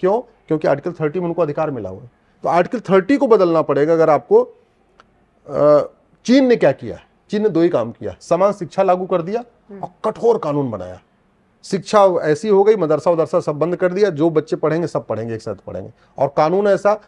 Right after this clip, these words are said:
Speaker 1: पत्थरबाजी किए तो गए तुम्हारे, ह-, ह-, नागरिकता खत्म। तो नागरिकता खत्म करने के लिए कानून बनाना पड़ेगा, प्रॉपर्टी जब्त करने के लिए कानून बनाना पड़ेगा, और वो भी एक साल के अंदर। ऐसा नहीं कि मुकदमा चालीस साल चल रहा है, पचास साल चल रहा है, रात को सुप्रीम कोर्ट खुल रही है, दिन में सुप्रीम कोर्ट खुल रही है, वो वाला नहीं।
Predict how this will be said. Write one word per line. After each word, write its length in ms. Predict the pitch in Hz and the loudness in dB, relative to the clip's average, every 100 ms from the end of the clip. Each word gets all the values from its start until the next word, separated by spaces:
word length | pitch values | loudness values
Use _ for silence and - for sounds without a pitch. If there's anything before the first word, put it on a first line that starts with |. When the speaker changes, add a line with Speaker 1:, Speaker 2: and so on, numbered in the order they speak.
| _ | _
Speaker 1:
पत्थरबाजी 560 | 147 - 185 165 165 180 | -4 -2 -2 0 0 -2
किए 160 | 185 190 | -4 -4
तो 340 | 185 151 139 | -4 -10 -4
गए 140 | 131 | -2
तुम्हारे, 280 | 127 123 123 | 0 -2 -4
ह-, 300 | 120 127 120 | -4 -6 -12
ह-, 40 | 131 _ - | -16 _ -8
नागरिकता 460 | 143 147 143 160 | -2 0 0 0
खत्म। 280 | 175 135 175 - _ _ _ _ _ - | -2 -2 -8 -10 _ _ _ _ _ 0
तो 80 | 185 | 2
नागरिकता 600 | 180 175 180 175 - 233 | 4 4 2 -2 0 0
खत्म 300 | 175 214 208 | 2 -2 0
करने 260 | 196 196 | 0 0
के 60 | 190 | -2
लिए 100 | 180 | 0
कानून 300 | 175 170 165 | 0 -2 -2
बनाना 260 | 156 151 | -2 -2
पड़ेगा, 320 | 196 147 143 147 | -4 -4 -6 -2
प्रॉपर्टी 460 | 160 151 180 175 | -2 0 0 -2
जब्त 240 | 170 175 160 | -4 -4 -4
करने 220 | 175 170 | -4 -2
के 60 | |
लिए 80 | 165 | -4
कानून 300 | 156 143 139 | -2 -2 -4
बनाना 280 | 123 117 110 | -4 -4 -4
पड़ेगा, 360 | - 113 127 135 | -4 -4 0 2
और 280 | 147 156 _ _ _ _ | 2 0 _ _ _ _
वो 120 | 139 156 | -2 -2
भी 220 | 214 233 | -2 -2
एक 180 | 180 202 | 0 0
साल 220 | - 151 | 2 0
के 120 | 131 120 | 0 -2
अंदर। 180 | 123 | 0
ऐसा 200 | 139 135 | 0 0
नहीं 120 | 202 233 | -2 -2
कि 60 | |
मुकदमा 320 | 190 175 170 | -2 -2 -2
चालीस 320 | 170 165 160 - | -2 -2 -2 -2
साल 140 | 156 | -2
चल 180 | 143 143 | 0 0
रहा 120 | 143 | 0
है, 60 | 135 | 0
पचास 280 | 143 147 | -2 -2
साल 200 | 135 147 | 0 -2
चल 200 | 135 139 | -2 -4
रहा 140 | 127 127 | 0 0
है, 60 | |
रात 200 | 123 139 | 2 0
को 80 | 156 | -2
सुप्रीम 300 | 147 147 147 | -8 -6 -4
कोर्ट 180 | 143 139 | -4 -4
खुल 160 | - 139 | -4 -6
रही 140 | 131 | -4
है, 60 | 123 | -4
दिन 140 | 139 | -2
में 80 | 147 | -4
सुप्रीम 280 | 147 143 135 | -4 -6 -6
कोर्ट 180 | 135 | -6
खुल 120 | - 127 | -8 -8
रही 100 | 127 | -6
है, 60 | |
वो 100 | 135 | 0
वाला 160 | 143 131 | 0 0
नहीं। 200 | 107 | -4